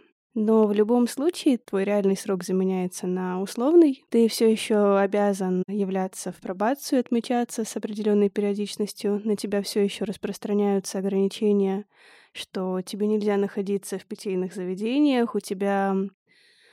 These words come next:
довольно жесткий контроль, где ты находишься в вечернее время. То есть тоже там после девяти вечера и там до шести утра ты не можешь никуда выходить.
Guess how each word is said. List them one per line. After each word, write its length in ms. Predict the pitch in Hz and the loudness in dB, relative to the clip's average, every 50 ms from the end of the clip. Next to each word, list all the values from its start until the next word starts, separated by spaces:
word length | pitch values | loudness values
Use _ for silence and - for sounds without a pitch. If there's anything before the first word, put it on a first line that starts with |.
| _ _ _ _ | _ _ _ _
довольно 500 | - 180 208 202 202 208 202 202 202 202 | -6 -4 -4 -2 0 0 2 2 2 2
жесткий 880 | 214 208 208 208 - - - - - 202 196 196 196 196 190 190 185 185 - - - - | 2 0 0 -2 -2 -6 -8 -8 -6 -4 -4 -2 -4 -4 -6 -8 -10 -14 -16 -16 -14 -8
контроль, 460 | - 208 196 196 - 202 202 196 196 | -4 -2 -2 0 0 0 0 0 -2
где 220 | 190 190 - 190 185 | -4 -4 -6 -6 -4
ты 100 | - 190 | -4 -2
находишься 800 | 190 190 - - 196 196 190 185 - - - - 185 180 180 180 | -4 -2 -2 -2 -4 -2 -2 -4 -6 -6 -6 -6 -4 -4 -4 -4
в 100 | 180 185 | -6 -6
вечернее 560 | 180 - - 247 247 269 285 285 262 254 240 | -8 -4 0 0 2 4 4 4 4 4 2
время. 640 | 226 226 226 226 226 220 214 208 208 202 214 226 - _ - 220 - | 2 2 4 4 4 4 4 2 2 0 -2 -4 -8 _ -10 -2 0
То 60 | 208 | 2
есть 160 | 202 196 - - | 2 2 0 -2
тоже 220 | 202 196 208 - - - | -4 -4 -4 -8 -10 -8
там 200 | - 180 180 185 | -8 -6 -6 -4
после 300 | 185 185 - - 196 185 | -6 -6 -4 -6 -6 -4
девяти 400 | 190 196 196 196 190 - 202 190 | -4 -4 -4 -4 -2 -2 0 2
вечера 580 | 202 240 247 - - 233 214 220 214 208 202 | 2 2 0 0 0 0 2 2 2 2 2
и 100 | 196 190 | 0 0
там 220 | 185 - 180 180 180 | 0 -2 -2 -2 0
до 160 | 185 185 185 | -2 -2 -4
шести 380 | - - 196 - - - 202 | -4 -8 -10 -12 -10 -8 -6
утра 300 | 180 175 - - 196 214 | -6 -6 -2 -2 -2 -2
ты 160 | 220 - 220 190 | 0 -2 -2 -2
не 100 | 185 185 | 0 0
можешь 340 | 190 185 180 190 - - | 0 -2 -2 -4 -6 -8
никуда 360 | - 196 208 - - - 185 175 | -10 -10 -10 -10 -10 -8 -8 -6
выходить. 680 | 175 180 - - 180 185 180 180 - - - - - | -8 -8 -8 -10 -10 -8 -10 -10 -12 -14 -18 -20 -20